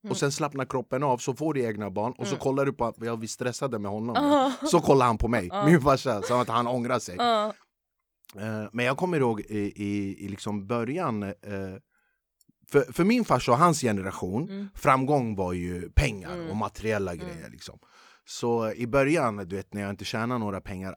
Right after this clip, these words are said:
Speaker 1: alls på stand-upen,
Speaker 2: Mm.
Speaker 1: han bara, "Du är dum i huvudet,
Speaker 2: Mm.
Speaker 1: folk skrattar åt dig,
Speaker 2: Mm.
Speaker 1: vad är du?" Sen när jag började generera pengar, han bara, "Du är min favoritson, jag älskar dig."
Speaker 2: Tack, och det där är grejen också. Jag var jättebusig när jag var yngre. Så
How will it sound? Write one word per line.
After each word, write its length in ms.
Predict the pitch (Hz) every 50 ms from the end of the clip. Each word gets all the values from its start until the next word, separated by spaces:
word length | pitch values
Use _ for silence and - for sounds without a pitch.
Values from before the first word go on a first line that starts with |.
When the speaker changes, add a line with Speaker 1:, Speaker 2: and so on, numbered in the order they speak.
| _
Speaker 1:
alls 520 | - 123 139 143 139 131 120 107 101 - -
på 120 | - 95
stand-upen, 420 | - - - 92 90 87 90 87 90
Speaker 2:
Mm. 120 | 92 -
Speaker 1:
han 140 | 90 90 90
bara, 80 | 85 85
"Du 160 | 82 92 95
är 40 | 95
dum 320 | 87 82 - 98 92 95 95
i 20 |
huvudet, 680 | 90 92 98 92 85 82 90 92 90 90 87 85 85 - - -
Speaker 2:
Mm. 220 | 180 185 180 180
Speaker 1:
folk 220 | - 117 113 101 -
skrattar 580 | - - - 110 104 98 - - - 98 95
åt 280 | 95 90 92 - _ _
dig, 340 | - 95 92 90 90 90 87
Speaker 2:
Mm. 260 | 90 180 175 175 175 _ -
Speaker 1:
vad 220 | 87 107 117 113
är 100 | 110 104
du?" 220 | 90 95 98 95 95 95
Sen 160 | - 117 117
när 60 | 117
jag 80 | 113 107
började 280 | 104 107 107 107 104 104
generera 480 | 104 104 104 104 104 110 107 107 101
pengar, 340 | - - 127 139 127 107 95
han 160 | 95 98 92
bara, 160 | 90 90 90
"Du 140 | 87 87 98
är 40 | 95
min 180 | 92 92 90 82
favoritson, 800 | - 85 85 85 87 87 82 - - - 90 87 82 80 80
jag 180 | 80 80 80 82
älskar 320 | 82 78 - - - 85
dig." 300 | 78 85 82 80 80 80 _
Speaker 2:
Tack, 460 | - - 202 208 190 175 - 113 - -
och 100 | 196 202
det 100 | 220 233
där 180 | 220 285 294 -
är 20 | 247
grejen 340 | 214 240 240 233 220 226 233
också. 280 | 233 - - 208 190
Jag 140 | 202 214 226
var 80 | 226 254
jättebusig 560 | 269 262 - - 214 202 247 247 - - 196
när 80 | 190
jag 60 | 185 180
var 160 | 175 - -
yngre. 320 | 214 208 180 175 170 214 - _ _ _ - - - - - -
Så 360 | - - - 220 208 196 185